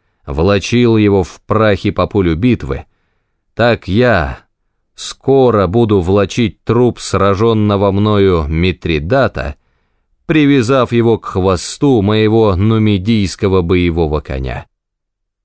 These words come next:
Когорты отвечали на речь вождя радостными воинственными кликами.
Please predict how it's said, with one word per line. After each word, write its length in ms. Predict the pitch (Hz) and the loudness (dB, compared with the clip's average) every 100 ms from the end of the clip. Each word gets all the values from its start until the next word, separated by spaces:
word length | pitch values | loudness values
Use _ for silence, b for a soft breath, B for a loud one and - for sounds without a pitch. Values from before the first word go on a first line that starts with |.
| _ _ _ _ _ - | _ _ _ _ _ -8
Когорты 720 | 69 64 123 147 147 139 - _ _ _ _ | -6 0 0 0 0 -2 -4 _ _ _ _
отвечали 640 | - - 76 73 151 147 135 | -10 -4 -4 0 0 2 2
на 140 | 101 | 2
речь 320 | 104 107 - | 2 0 -2
вождя 560 | 73 71 69 76 120 104 | -4 -2 -2 0 0 2
радостными 840 | 87 123 120 117 - 110 110 98 80 | 0 0 0 -4 -2 0 0 0 -2
воинственными 920 | 82 101 95 92 87 - 82 80 76 | 0 0 0 -2 -4 -4 -4 -2 -4
кликами. 720 | - 76 67 65 - 60 | -8 -6 -6 -6 -10 -12